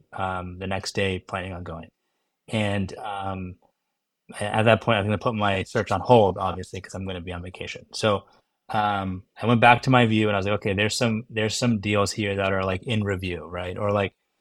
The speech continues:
let's say, I think it was, I, I submitted an N D A and I got no da-, and I got no sim.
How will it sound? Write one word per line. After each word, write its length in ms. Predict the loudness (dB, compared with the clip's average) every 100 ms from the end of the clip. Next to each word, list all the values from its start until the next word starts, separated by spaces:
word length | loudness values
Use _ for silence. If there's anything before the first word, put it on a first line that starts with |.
| _
let's 140 | -2 4
say, 140 | 4
I 100 | 4
think 220 | 4 8
it 60 | 10
was, 140 | 10
I, 340 | 10 8 6 0 0
I 80 | 0
submitted 380 | 4 6 8
an 80 | 10
N 80 | 8
D 140 | 8 8
A 220 | 8 6 _ _ _ 0
and 80 |
I 80 | 6
got 160 | 8 8
no 140 | 6
da-, 240 | 4 2 2
and 100 | 4
I 80 |
got 160 | 6 4
no 80 | 2
sim. 400 | -2 -4 -6